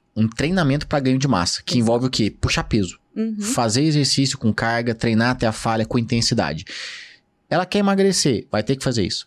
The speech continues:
Speaker 1: Ela
Speaker 2: Uhum.
Speaker 1: quer ganhar massa muscular, vai ter que fazer isso.
Speaker 2: Fazer.
Speaker 1: O que vai mudar a alimentação, né?
Speaker 2: Uhum.
Speaker 1: Como você citou aí. Então, pô,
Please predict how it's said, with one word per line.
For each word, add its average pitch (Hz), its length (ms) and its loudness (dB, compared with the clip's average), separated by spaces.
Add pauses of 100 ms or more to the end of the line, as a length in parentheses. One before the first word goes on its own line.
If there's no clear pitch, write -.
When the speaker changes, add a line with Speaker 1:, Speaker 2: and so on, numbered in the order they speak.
Speaker 1:
Ela 113 160 0
Speaker 2:
Uhum. 113 40 -4
Speaker 1:
quer 156 180 -2
ganhar 160 180 2
massa 156 240 0
muscular, - 360 -2
vai 107 120 0
ter 113 120 -2
que - 80 -8
fazer 120 220 0
isso. 90 80 -2
Speaker 2:
Fazer. 95 140 -6
Speaker 1:
O 123 40 -6
que 170 120 0
vai 160 100 2
mudar 165 220 2
a - 20 0
alimentação, 160 800 0
né? 107 240 2
Speaker 2:
Uhum. - 80 0
Speaker 1:
Como 110 180 2
você - 140 0
citou 127 320 0
aí. 117 240 2 (320)
Então, 147 240 0
pô, 127 260 0